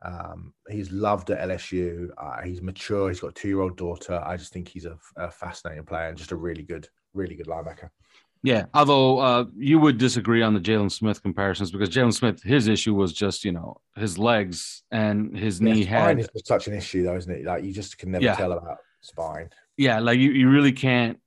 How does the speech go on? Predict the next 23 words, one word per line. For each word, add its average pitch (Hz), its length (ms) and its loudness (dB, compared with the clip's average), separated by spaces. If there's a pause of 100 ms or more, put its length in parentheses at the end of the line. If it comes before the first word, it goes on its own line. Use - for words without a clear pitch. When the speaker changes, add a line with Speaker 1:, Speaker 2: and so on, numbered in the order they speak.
(120)
Speaker 2:
you 131 140 0
know, 123 100 4
and, 143 280 2
and 127 420 2
the 151 160 6
evidence 147 300 4
has 127 320 4
been, 101 500 -2
you 107 140 0
know, 107 60 2
not 139 240 4
that 175 120 4
it's 156 140 -4
gonna 180 180 2
happen 147 300 4
to 117 40 4
Damone 117 360 4
Clark, 104 360 -4
but 101 220 -4
usually 131 460 4
the 113 160 6
evidence 110 420 2
is 104 400 0